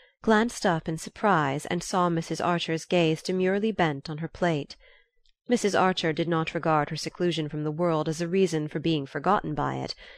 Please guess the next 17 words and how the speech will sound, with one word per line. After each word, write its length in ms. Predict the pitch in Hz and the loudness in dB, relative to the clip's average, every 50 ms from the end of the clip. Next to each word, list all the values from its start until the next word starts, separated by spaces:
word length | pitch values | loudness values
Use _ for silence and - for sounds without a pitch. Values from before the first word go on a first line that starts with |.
| - - _ _ _ | -20 -20 _ _ _
and 240 | - - 202 202 202 | 0 2 2 2 2
Newland 380 | 208 220 240 233 220 185 185 - | 2 2 4 4 2 2 2 2
guessed 420 | - 208 185 160 143 151 - - | 4 4 4 4 4 2 -2 -6
that 120 | - 165 - | -6 -4 -2
she 120 | - 185 | -2 -2
was 140 | 165 175 - | -2 -2 0
slightly 420 | - - 214 226 - - 180 175 | 0 2 2 2 2 2 0 2
annoyed 460 | 170 165 175 185 202 196 160 147 139 | 2 2 2 2 0 0 0 -2 -4
that 140 | - 165 156 | -4 -4 -2
he 80 | 170 165 | -2 -2
should 180 | - - 147 | -2 -4 -6
be 80 | - 160 | -6 -8
surprised 800 | 151 - - - - 220 226 233 190 143 127 131 - 160 - - | -8 -8 -12 -4 0 4 4 6 4 4 0 -4 -8 -10 -4 -2
by 120 | 175 165 | -2 0
Madame 280 | 160 160 156 147 139 143 | 2 2 0 0 0 -2
Olenska's 540 | 147 147 147 147 147 - - - 139 151 | -4 -4 -4 -6 -6 -8 -10 -10 -10 -6
visit. 420 | 143 160 170 156 151 135 - - | -4 -4 -4 -4 -4 -6 -8 -10